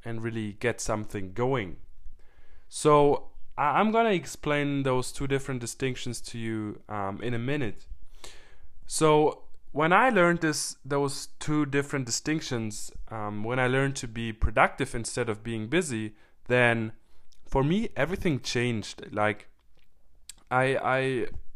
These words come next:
fast, fast forward to the day, I managed to quit my job. I'm now a full-time affiliate marketer,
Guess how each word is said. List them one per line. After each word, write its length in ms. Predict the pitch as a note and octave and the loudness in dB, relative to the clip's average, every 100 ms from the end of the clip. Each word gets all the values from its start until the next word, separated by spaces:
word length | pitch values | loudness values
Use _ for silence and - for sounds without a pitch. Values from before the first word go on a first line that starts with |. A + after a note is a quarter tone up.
| - - - - | -6 -6 -12 0
fast, 440 | - E3+ E3+ - - | 8 10 8 0 -2
fast 340 | - D#3+ D#3 | 6 6 6
forward 380 | - D3+ D3 C#3 | 4 4 6 2
to 80 | - | 0
the 120 | B2+ | 0
day, 360 | B2 C#3+ E3+ E3+ - - - - | 2 2 2 -2 -14 -10 -8 -4
I 220 | - C3 C3 | 2 4 6
managed 460 | B2+ C3 C3 - | 4 4 2 -2
to 80 | - | -4
quit 260 | - E3+ F3 | 0 0 6
my 140 | F3 | 4
job. 480 | C#3+ C#3+ C3+ B2+ - - | 6 8 8 6 0 0
I'm 380 | A#2+ B2 A#2 B2 | 0 2 0 2
now 260 | B2 B2 | 4 4
a 80 | A#2 | 2
full-time 720 | G#2+ D3+ D#3+ D#3+ E3 D3+ C#3+ | 0 0 0 0 -4 -2 -4
affiliate 420 | A#2 - D#3+ F3+ A2+ | -4 -2 0 0 2
marketer, 600 | A2+ A#2 B2 A#2+ A#2 | 0 0 -4 -6 -4